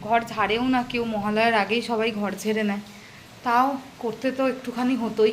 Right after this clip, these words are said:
কেননা এত নোংরা চোখে দেখা যাচ্ছে না। আর আজ যেহেতু রান্নাবান্না নেই, ওই জন্য সুযোগ পেলাম বলে একটু পাকা টাকাগুলো মুছে নিলাম। ফ্রিজের মাথাটাও খুব নোংরা হয়েছিল,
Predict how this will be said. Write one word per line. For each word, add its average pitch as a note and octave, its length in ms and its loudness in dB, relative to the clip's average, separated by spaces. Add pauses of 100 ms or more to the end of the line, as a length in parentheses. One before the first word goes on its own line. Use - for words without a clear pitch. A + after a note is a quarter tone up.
কেননা A3+ 320 0
এত G3 300 -4
নোংরা A#3+ 520 2
চোখে G#3+ 260 -4
দেখা A3 240 2
যাচ্ছে G3+ 300 -4
না। F#3 120 -8 (440)
আর G#3 140 -2
আজ G3 180 0 (100)
যেহেতু A#3+ 260 0
রান্নাবান্না C4+ 580 2
নেই, C4+ 200 2 (600)
ওই A3+ 80 -2
জন্য A#3+ 260 0
সুযোগ A#3+ 300 -4 (100)
পেলাম B3+ 300 0
বলে D4 240 2 (520)
একটু A#3 180 -4
পাকা A3 260 0
টাকাগুলো A#3 440 0
মুছে B3 340 0
নিলাম। C4+ 300 2
ফ্রিজের A3+ 400 0
মাথাটাও A#3 580 2
খুব C4 140 -2
নোংরা B3 300 2
হয়েছিল, C4 320 0